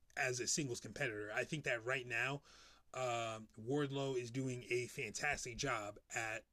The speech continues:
you know, being M J F's heavy. And so I don't wanna see a breakup between these two guys anytime soon. So then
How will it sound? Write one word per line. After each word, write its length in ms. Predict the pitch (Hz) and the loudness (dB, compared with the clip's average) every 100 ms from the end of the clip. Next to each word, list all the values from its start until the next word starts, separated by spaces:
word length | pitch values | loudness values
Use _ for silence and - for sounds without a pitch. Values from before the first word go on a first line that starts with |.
| - | -2
you 100 | 143 | 0
know, 120 | 117 110 | 0 -2
being 300 | 127 113 120 | -4 -6 -4
M 160 | 139 123 | -2 2
J 180 | 120 | 2
F's 160 | 110 - | 2 0
heavy. 360 | 139 104 104 - - - - - | 0 -2 -6 -12 -18 -20 -8 -2
And 120 | 135 | 2
so 340 | 151 123 120 - | 4 4 2 2
I 100 | 156 | 2
don't 100 | 180 | 4
wanna 160 | 165 | 4
see 200 | 139 165 | 4 2
a 40 | 123 | 2
breakup 440 | 131 123 120 113 - - | 2 2 -2 -6 -10 4
between 380 | 123 - 131 120 | 4 6 0 2
these 160 | 120 | 0
two 200 | - 131 | 0 2
guys 400 | 123 120 107 104 - - | 4 4 4 0 -2 0
anytime 520 | 123 117 - 110 107 | 0 2 0 0 2
soon. 360 | - 113 107 110 - - - - - - - - - | 0 0 -4 -8 -12 -14 -14 -16 -16 -16 -20 -16 -2
So 560 | - 214 190 180 170 160 156 165 | 4 6 8 6 4 0 -4 0
then 520 | 226 214 208 226 247 | 4 6 6 6 4